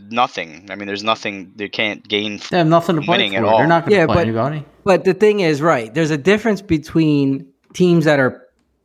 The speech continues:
Speaker 3: have nothing to play for, but their starters are playing, versus teams that have nothing to play for, and it's, b-, it might not, in some cases, it's the backup of a backup that's gonna be in the position.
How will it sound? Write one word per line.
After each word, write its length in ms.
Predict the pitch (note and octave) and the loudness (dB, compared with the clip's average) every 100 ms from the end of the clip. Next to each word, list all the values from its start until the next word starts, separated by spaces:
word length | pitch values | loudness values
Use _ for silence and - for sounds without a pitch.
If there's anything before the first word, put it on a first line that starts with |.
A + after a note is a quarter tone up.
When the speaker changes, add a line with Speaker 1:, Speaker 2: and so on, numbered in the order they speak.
| _ - | _ -2
Speaker 3:
have 140 | D3 | 0
nothing 340 | D3+ D#3 E3+ D3 | 2 2 2 0
to 60 | |
play 220 | B2+ D3+ | 2 0
for, 180 | D3+ F3 | 0 0
but 140 | C3+ C3 | 0 2
their 100 | C3 | 0
starters 400 | - D3 C3+ A#2 | 2 2 2 0
are 60 | |
playing, 520 | - D3 B2+ G#2+ G#2 - - | -4 -4 -4 -4 -10 -16 -2
versus 460 | C#3+ C#3+ C#3+ B2+ - | 0 0 0 -4 -4
teams 300 | - E3+ D3+ | 0 2 2
that 100 | C#3 | 2
have 120 | B2+ | 2
nothing 300 | C#3 C#3 C3 | 2 2 -2
to 60 | A2+ | -4
play 220 | - C3+ | -4 -4
for, 400 | C3+ A#2 G#2+ - _ _ C#3+ | -2 -2 -2 -6 _ _ 0
and 160 | D3 | 2
it's, 320 | B2 - - - _ - G#2+ | 2 -2 -20 -20 _ -18 -4
b-, 80 | D#3 - A2+ - | -4 -4 -8 0
it 180 | F3+ | 2
might 160 | E3 G3+ | 4 4
not, 160 | G3 D#3+ | 2 2
in 180 | D#3+ | 0
some 220 | D3 G#3+ A3 | 0 -2 0
cases, 420 | D#3 C3+ C#3 B2+ | 0 0 -2 -6
it's 220 | B2+ - _ _ _ | -10 -12 _ _ _
the 140 | C3 D3+ | -6 -4
backup 460 | D#3 D3 D#3+ D3 | 0 0 0 0
of 100 | D3 | 0
a 80 | B2+ | 0
backup 580 | G#2 C#3+ F3+ A#2+ G2 - | 0 0 0 -2 -6 -4
that's 220 | C3+ A#2+ | -2 -2
gonna 160 | C3+ A#2 | -4 -2
be 160 | B2 | -2
in 80 | A2+ | -2
the 80 | G#2+ | -4
position. 500 | A2+ G#2+ G#2 - - | -6 -6 -6 -8 -16